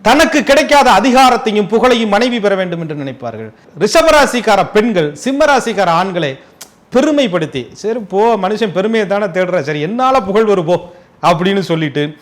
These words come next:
இந்த பேங்க்ல லோன் போட்டு கொடுக்கறது, தன்னால முடிஞ்ச சப்போர்ட்லாம் பண்றது, நகையை வச்சு கொடுக்கறது, ஊர்ல வாங்கி கொடுக்கறது, அதை பண்றது, இது பண்றது, அம்மா புருஷனுக்கு வேணும்னா என்ன வேணாலும் செய்யறது அப்படின்ற மாதிரி ரிஷபராசிக்காரர்கள்.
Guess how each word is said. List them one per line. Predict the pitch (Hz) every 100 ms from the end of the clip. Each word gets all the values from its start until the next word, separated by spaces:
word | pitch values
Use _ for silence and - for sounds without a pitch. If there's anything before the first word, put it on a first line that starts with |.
| - -
இந்த | 160 175
பேங்க்ல | 185 180
லோன் | 185 180
போட்டு | 175 175
கொடுக்கறது, | 175 175 175 180
தன்னால | 175 180 180
முடிஞ்ச | 170 185
சப்போர்ட்லாம் | 160 170 170 175 175
பண்றது, | 170 180 185
நகையை | 175 196
வச்சு | 180 175
கொடுக்கறது, | 170 170 175 185
ஊர்ல | 185 196 185
வாங்கி | 175 170
கொடுக்கறது, | 170 175 180
அதை | 185 190
பண்றது, | 196 202
இது | 208 208
பண்றது, | 214 220 226 - - _
அம்மா | 165 170 196 214
புருஷனுக்கு | - 185 202 220 208
வேணும்னா | 190 220 269
என்ன | 196 196 226
வேணாலும் | 247 277
செய்யறது | 233 170 139 - _
அப்படின்ற | 165 190 202 190
மாதிரி | 202 247 190
ரிஷபராசிக்காரர்கள். | 180 214 196 156 135 131 120 127